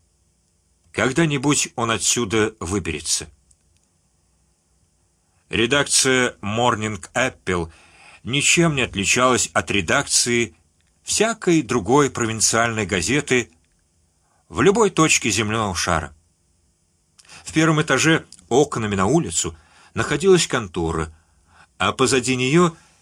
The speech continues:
печатный цех, где стоял единственный большой плоский пресс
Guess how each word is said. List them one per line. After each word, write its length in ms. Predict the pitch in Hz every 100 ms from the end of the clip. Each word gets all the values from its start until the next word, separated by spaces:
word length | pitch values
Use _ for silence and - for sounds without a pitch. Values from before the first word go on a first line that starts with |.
| _ _
печатный 480 | 85 - 175 170 95
цех, 480 | - 123 131 - - _ _
где 240 | - 85 110
стоял 500 | - 139 160 156 143
единственный 1000 | 131 104 151 202 - 165 165 160 156 - _ - _
большой 640 | 80 131 147 - 202 208
плоский 500 | - 139 175 - -
пресс 640 | 104 98 113 156 - -